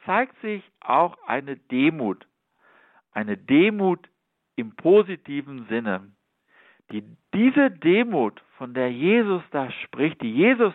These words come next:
da zeigt, zeigen vor allen Dingen eher die unmündigen und einfachen Menschen.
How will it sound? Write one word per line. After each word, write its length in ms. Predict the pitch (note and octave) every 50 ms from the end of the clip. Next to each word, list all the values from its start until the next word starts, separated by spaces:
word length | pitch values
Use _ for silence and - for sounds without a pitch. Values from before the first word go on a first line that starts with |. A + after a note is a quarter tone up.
| -
da 160 | - C3 A2 - - _ -
zeigt, 400 | F3 E3 F#3 G#3+ A3+ A3 _ _ _ _ _ _ - _ _ _ _ _
zeigen 360 | - E3 D#3+ F3 G3+ G3+ F#3+
vor 340 | F3 - - A#2 A2 - -
allen 380 | - D#3 G3 A3+ A#3 A3+ G#3 F#3+
Dingen 380 | F3 E3 D3 C#3 B2 A2+ A2+ - _ _ _
eher 420 | - C#3 D3+ E3+ F3+ F3+ F3+ F3 - _ _ _ _ _ _
die 140 | A2 A2 -
unmündigen 1120 | - _ - G3 A3 C4 A#3+ A3 A3+ A3 G#3 G3+ G3 G3 G3 E3+ E3+ E3+ D#3+ D3+ D3 C#3 _ _ _ _ _
und 180 | - G#2 G#2+ - _
einfachen 640 | - A#2+ C#3 D3+ D#3 - C#3+ B2+ - - - A2 G2+
Menschen. 600 | F2+ E2+ F2+ F#2+ G2+ - - - F#2+ G2 G2 G#2